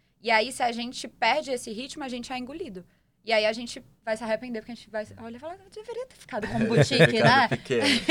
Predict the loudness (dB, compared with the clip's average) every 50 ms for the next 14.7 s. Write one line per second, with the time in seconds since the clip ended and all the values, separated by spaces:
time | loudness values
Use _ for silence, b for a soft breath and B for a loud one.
0 | 2 2 2 0 -4 -4 -6 -12 -10 -8 -4 -4 -4 0 0 2 2 2 0 -2
1 | -2 -4 -4 -2 -2 -4 -2 -2 -4 -4 -4 -6 -6 -6 -6 -6 -6 -4 -4 -4
2 | -4 -2 -2 -4 -4 -2 -2 -2 -2 -2 -6 -8 -6 -6 -6 -4 -4 -6 -8 -8
3 | -8 -8 -6 -6 -6 -6 -6 -8 -8 -10 -10 -8 -8 -8 -10 -14 -14 -16 _ -10
4 | -10 -8 -8 -10 -12 -12 -8 -8 -6 -8 -8 -10 _ _ _ _ _ _ -12 -10
5 | -6 -6 -6 -6 -6 -6 -6 -6 -6 -6 -6 -6 -8 -8 -6 -4 -4 -2 -2 -4
6 | -10 -12 -8 -6 -4 -2 0 0 -2 -2 -4 -6 -6 -6 -6 -6 -6 -6 -8 -10
7 | -8 -10 -10 -10 -12 -12 -8 -4 -4 -4 -4 -4 -6 -4 0 2 2 2 2 0
8 | -4 -6 -6 -6 -8 -8 -10 -6 -2 0 0 2 2 0 0 -2 -4 -4 -4 -4
9 | -4 -4 -8 -14 -6 -4 -4 0 2 2 0 0 0 -8 -12 -14 _ -4 0 0
10 | 2 2 2 0 -2 -4 -6 -6 -6 -4 -4 -4 -4 -4 -4 -6 -8 -8 -10 -12
11 | -16 -18 -20 -20 -10 -4 0 0 0 0 -2 -6 -4 0 0 0 2 0 -2 -4
12 | -8 -10 -10 -8 -6 -6 -6 -4 -6 -6 -6 -6 -6 -8 -8 -8 -2 2 2 2
13 | 2 0 -4 -14 -8 -4 -4 -4 -2 -2 -2 0 0 0 -2 -6 -12 -12 -12 -8
14 | -8 -8 -8 -8 -10 -12 -10 -8 -6 -6 -6 -6 -8